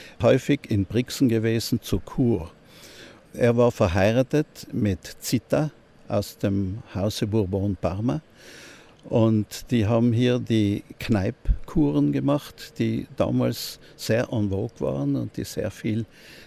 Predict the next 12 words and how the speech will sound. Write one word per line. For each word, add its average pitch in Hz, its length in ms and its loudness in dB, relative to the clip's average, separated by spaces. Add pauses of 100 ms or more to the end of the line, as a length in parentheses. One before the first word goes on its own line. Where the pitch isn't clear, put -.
(100)
dieses - 440 -4
Kurhaus 117 600 2
Guckenberg 131 840 -4
angeboten 123 640 -2
hat 117 200 0
und 117 140 -2
sehr - 220 -2
viel 117 320 -4 (500)
Anspruch, - 560 -2
Zuspruch - 600 -4
gefunden 107 520 -4
haben. 113 220 -6